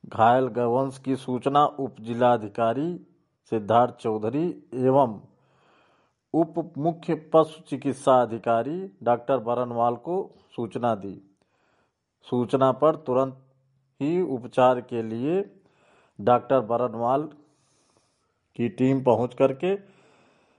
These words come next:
गाय का उपचार किया एवं जेसीबी द्वारा वाहन से लोड करके कान्हा गौशाला ननकू कपुरवा ऊंचाहार भेजा गया।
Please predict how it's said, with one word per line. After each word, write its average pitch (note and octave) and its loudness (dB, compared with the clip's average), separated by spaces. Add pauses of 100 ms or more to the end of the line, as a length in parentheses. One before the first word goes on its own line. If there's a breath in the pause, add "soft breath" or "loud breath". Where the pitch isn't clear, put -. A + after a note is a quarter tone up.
गाय B2 4
का D3 0
उपचार C3 -2
किया A2 -6 (1200)
एवं B2+ 2 (220)
जेसीबी B2+ -2
द्वारा C#3+ 4 (680)
वाहन A#2 0
से B2+ -8
लोड B2 -4
करके C#3+ -4 (1700)
कान्हा B2 4
गौशाला A#2+ -2 (360)
ननकू A#2+ -4
कपुरवा A#2+ 2
ऊंचाहार A#2 -2
भेजा G#2+ -6
गया। F#2 -8